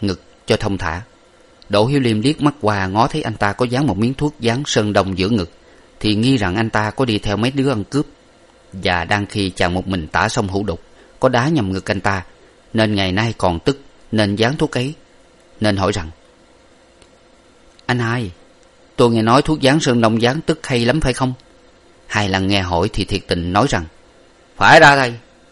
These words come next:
nó trị bệnh tức hay lắm." "Khi không mà có bệnh tức, dán nó có dấu gì hiệu nghiệm chăng?" "Có lẽ cũng hay chứ.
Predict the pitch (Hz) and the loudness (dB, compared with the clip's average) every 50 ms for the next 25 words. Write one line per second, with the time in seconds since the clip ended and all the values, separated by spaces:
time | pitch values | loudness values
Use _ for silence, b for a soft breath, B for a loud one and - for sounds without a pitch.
0 | _ - 156 151 - 117 120 120 120 113 131 135 175 170 - - 151 147 151 156 | _ -4 -2 2 4 4 6 6 6 6 4 4 2 2 2 4 6 6 8 8
1 | 175 185 175 165 - _ _ _ _ - - - - - - - - - - - | 6 4 2 -6 -10 _ _ _ _ -20 -20 -20 -20 -20 -20 -20 -20 -20 -12 -2
2 | - 151 147 143 - 151 143 143 143 135 123 113 113 113 113 - 160 139 120 104 | 2 2 2 4 4 4 4 4 4 4 4 4 2 2 2 2 4 4 4 2
3 | 120 117 165 175 - - - - - - - 117 131 143 160 185 175 165 - 170 | 2 2 0 0 0 -4 -20 -20 -18 -8 -2 2 4 4 4 4 4 4 4 2
4 | 160 156 156 180 175 127 110 110 107 110 110 107 117 117 107 110 139 135 147 139 | 4 4 4 4 4 2 0 0 0 2 2 2 2 2 2 2 2 2 0 0
5 | 151 143 - - - - - - - - - - - - - _ _ - - - | 0 -2 -8 -12 -20 -20 -20 -20 -20 -20 -20 -20 -20 -20 -20 _ _ -20 -20 -8
6 | - - 165 170 147 131 147 175 170 170 170 165 165 160 165 165 156 - 180 185 | 2 6 8 8 10 10 8 8 6 4 2 4 4 6 6 4 4 4 2 2
7 | 185 | 2